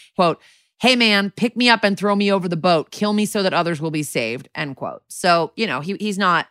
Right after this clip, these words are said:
he's not thinking rationally. Um, then his second victim is about a week and a half later. A f-, so the, all of this guy's killings took place in, like,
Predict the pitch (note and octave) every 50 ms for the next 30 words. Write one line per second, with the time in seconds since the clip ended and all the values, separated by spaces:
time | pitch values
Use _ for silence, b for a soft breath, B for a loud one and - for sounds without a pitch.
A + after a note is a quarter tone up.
0 | _ - F3+ F#3 F3 F#3+ E3 - - - E3 D3+ C3+ D3+ C#3+ C#3+ C#3 C3+ D3 -
1 | - D3 C#3+ C#3+ D3 D3 - B B B B B B B B E3+ E3+ E3 D#3+ D#3
2 | D3 - - _ _ _ _ _ _ _ - F#3 G#3+ G#3+ G#3+ G#3 G3 - - A#3+
3 | A#3+ - D4 B3 A#3+ B3+ B3+ - - C#4 C#4 C#4 C#4+ C#4+ C#4 - - G3+ G3+ F#3+
4 | F#3 F#3 F3+ F#3 E3 - F3+ F3 F3 E3+ E3+ F#3 F#3+ - A#3 A3+ G#3+ G#3+ G3 F#3+
5 | - F3+ F3+ F3 F#3+ G3 A3 A3+ A3+ E3+ G3 - - B B B B B - C#4
6 | C4+ B3 G#3+ F#3 _ _ _ _ _ _ _ - F3+ E3 E3+ B3+ - - B3 C#4+
7 | E4 F#4+ G#4+ G#4 D4+ D4+ D#4 - - D4+ C#4+ C#4 B3+ - - B3+ B3 A#3+ B3 A#3+
8 | A3 - - A#3+ A3 - - A3+ A3 G#3+ A3+ A3 - - G#3+ G3 F#3+ F#3 -